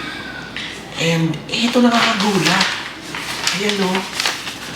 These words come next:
So, yung hospital mismo, ang nagsasuggest pala, o nagbibigay ng idea, nagbibigay ng mga requirements, kung ano yung mga pwedeng lapitan para mag-less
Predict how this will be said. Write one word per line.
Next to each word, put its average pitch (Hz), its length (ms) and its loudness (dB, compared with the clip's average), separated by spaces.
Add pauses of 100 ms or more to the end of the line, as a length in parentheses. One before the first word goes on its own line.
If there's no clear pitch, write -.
(460)
So, 277 560 6 (320)
yung 254 320 10 (480)
hospital 262 640 6
mismo, 165 720 4 (480)
ang 285 240 8
nagsasuggest 247 800 6
pala, 156 480 4 (320)
o 220 80 8
nagbibigay 226 480 8
ng 226 160 4
idea, 208 560 6 (320)
nagbibigay 262 400 6
ng 247 80 6
mga 226 240 6
requirements, 170 560 2 (240)
kung - 160 4
ano 320 80 6
yung 294 160 6
mga 285 80 4
pwedeng 240 320 2
lapitan 220 480 4
para 233 160 4
mag-less 190 800 4